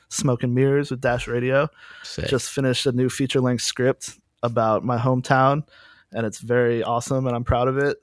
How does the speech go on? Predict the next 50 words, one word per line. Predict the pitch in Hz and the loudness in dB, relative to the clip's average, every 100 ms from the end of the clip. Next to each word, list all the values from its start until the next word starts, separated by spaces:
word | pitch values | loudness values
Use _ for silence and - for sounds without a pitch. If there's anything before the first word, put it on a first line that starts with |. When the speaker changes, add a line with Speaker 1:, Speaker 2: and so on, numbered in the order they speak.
| 135 - _ - | -10 -12 _ 2
Speaker 1:
And, | 139 135 127 | 2 2 0
uh, | 127 120 120 131 - - - _ | 2 2 2 -2 -10 -20 -20 _
American | 131 143 139 131 | 2 2 2 0
Rap | 135 - | 0 0
Star | - 139 | -2 -2
coming | 139 147 143 | -2 -2 0
out, | 139 170 - - _ _ _ _ _ | 0 -2 -4 -12 _ _ _ _ _
doing | 143 147 135 | 0 2 2
a | |
lot | 120 117 139 | 0 2 2
in | 131 | 2
the | 135 | -2
crypto | - 139 147 | -2 0 0
space. | 127 - 143 143 - - | 0 0 0 0 -4 -8
We | 127 | -6
dropped | 123 131 120 | -2 0 -2
the | |
first | 120 131 120 | -4 -6 -4
music | 135 131 | -4 -4
video | 131 131 135 | -2 2 2
N | 135 139 | 2 0
F | 139 | -2
T, | - 156 151 - - - | 0 2 2 -2 -10 -14
<laughs> | - - - - | -14 -14 -10 -2
and | 131 127 131 | 2 2 0
we're | 139 | -2
gonna | 139 131 | -2 -2
mint | 139 143 | -2 -2
more | 143 139 | -2 -2
stuff | - - 143 139 | 0 2 2 0
in | |
that | 139 139 | -4 -4
space, | - 147 156 175 - - - | -4 0 0 -2 -4 -6 -8
<laughs> | _ - | _ -2
A | 143 | 0
T | - 151 | 0 -2
S | 160 | -2
coin. | - 92 87 - - - - - | -4 -6 -4 -6 -12 -20 -20 -2
And | 135 175 | 4 6
then | |
I'm | 190 | 6
doing | 165 180 175 | 6 6 6
an, | 151 135 | 2 0
another | 147 147 160 | 0 2 4
feature | 156 160 156 147 | 2 -2 -2 0
documentary | 143 135 143 135 139 135 | 2 2 2 0 2 2
that's | 127 143 | 2 0
moving | 135 127 | -2 0
very | 120 135 | 0 0
slow, | 127 - 131 135 131 | -2 0 2 4 4